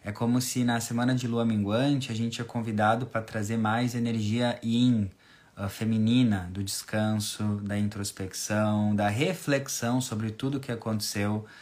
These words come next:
desde o início da lunação, que foi lá, acho que dezenove, dezenove de maio,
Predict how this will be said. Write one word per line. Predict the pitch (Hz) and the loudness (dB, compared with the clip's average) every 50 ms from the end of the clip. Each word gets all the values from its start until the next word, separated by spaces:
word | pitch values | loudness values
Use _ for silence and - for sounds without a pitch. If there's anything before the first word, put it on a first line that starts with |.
| - - - - - | -20 -20 -20 -8 -4
desde | 120 127 139 135 131 | -2 0 0 2 2
o | |
início | 127 120 120 120 113 - 120 | 2 4 4 2 0 -2 -2
da | 113 110 | -2 0
lunação, | 110 110 110 107 104 104 - - 123 131 139 | 0 2 0 0 0 -2 -2 0 0 0 0
que | 131 - 110 | -2 -4 -10
foi | 104 - - 110 110 113 113 113 110 107 104 101 98 95 90 82 | -10 -8 -4 -2 0 0 0 0 0 0 0 0 -2 -4 -6 -8
lá, | 98 98 98 101 104 107 104 | -6 -4 -2 0 0 0 0
acho | 101 101 - - | -2 -4 -6 -10
que | - 107 | -10 -8
dezenove, | 104 101 107 98 95 95 95 104 113 117 110 101 98 92 | -6 -4 -4 -2 -2 0 0 0 0 0 -2 -4 -6 -8
dezenove | 90 90 90 98 104 98 101 107 107 110 | -10 -10 -8 -4 -2 0 0 0 -2 -2
de | 107 110 101 | -2 -2 0
maio, | 101 95 98 104 113 127 131 143 147 147 | 2 4 4 4 4 2 2 0 -2 -2